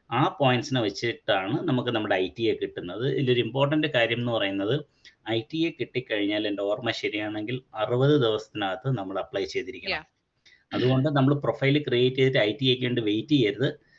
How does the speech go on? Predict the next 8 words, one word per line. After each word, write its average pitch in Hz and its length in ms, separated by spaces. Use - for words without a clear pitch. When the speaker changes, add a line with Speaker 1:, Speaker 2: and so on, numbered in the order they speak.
Speaker 1:
നമ്മൾക്ക് 113 400
ആവശ്യമുള്ള 104 720
എല്ലാ 107 280
ഡോക്യുമെന്റ്സും 107 640
നമ്മൾ 104 220
പ്രിപ്പയർ 98 360
ചെയ്ത് 104 200
വെച്ചിരിക്കുക. 98 580